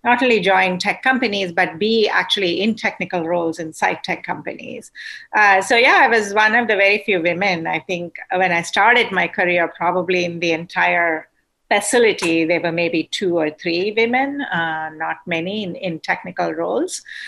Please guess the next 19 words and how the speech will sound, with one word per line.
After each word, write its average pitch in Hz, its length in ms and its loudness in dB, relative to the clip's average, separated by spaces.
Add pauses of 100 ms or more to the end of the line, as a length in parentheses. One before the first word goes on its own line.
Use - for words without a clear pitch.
(220)
Um, 190 580 4
so 285 120 2
it 277 60 2
was 294 120 4
often, 320 680 4
you 233 220 2
know, 240 160 4
I 214 160 4
think, 220 460 -2
uh, 202 140 4
daunting 220 720 2
at 190 260 0
the 190 80 0
same 185 360 -2
time, 190 340 0
felt 190 300 0
very 185 320 2
lonely. 220 560 2
You 185 100 2